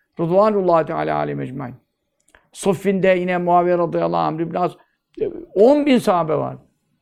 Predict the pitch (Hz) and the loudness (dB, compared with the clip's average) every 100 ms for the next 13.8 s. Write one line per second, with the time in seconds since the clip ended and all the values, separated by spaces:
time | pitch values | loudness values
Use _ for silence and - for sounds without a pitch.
0 | _ _ _ 208 240 247 214 175 214 247 | _ _ _ 6 6 6 0 0 2 2
1 | 202 202 180 185 175 165 214 165 - _ | 0 0 2 2 2 4 2 0 -10 _
2 | _ _ _ _ _ _ _ _ _ _ | _ _ _ _ _ _ _ _ _ _
3 | _ _ 185 240 254 370 185 214 - 190 | _ _ -4 -2 -2 -6 -6 -6 -6 -4
4 | 170 - - _ _ _ _ _ _ _ | -2 -4 -8 _ _ _ _ _ _ _
5 | - 208 220 214 226 233 254 226 190 220 | -2 0 0 2 4 4 0 2 2 2
6 | 202 - 127 - _ - 151 156 156 147 | 0 -6 -12 -14 _ -4 -2 -2 -4 -2
7 | 175 175 160 170 180 175 165 170 156 160 | -4 -2 0 0 -2 -2 0 0 0 0
8 | 165 165 165 180 180 175 170 170 170 165 | 0 -2 -4 0 2 2 2 0 -4 -4
9 | 143 160 208 165 117 - _ _ _ - | -8 -4 -2 -2 -4 -10 _ _ _ -2
10 | 175 - 196 196 196 196 190 180 160 170 | -2 0 0 0 0 2 0 0 -4 -2
11 | 175 170 156 190 175 170 156 147 151 143 | 0 0 0 -2 -2 0 0 -2 -4 -8
12 | 135 123 123 143 151 160 147 151 - 156 | -8 -8 -8 -6 -6 -6 -4 -4 -4 -4
13 | 160 156 147 139 131 - - | -2 -2 -4 -6 -8 -8 -10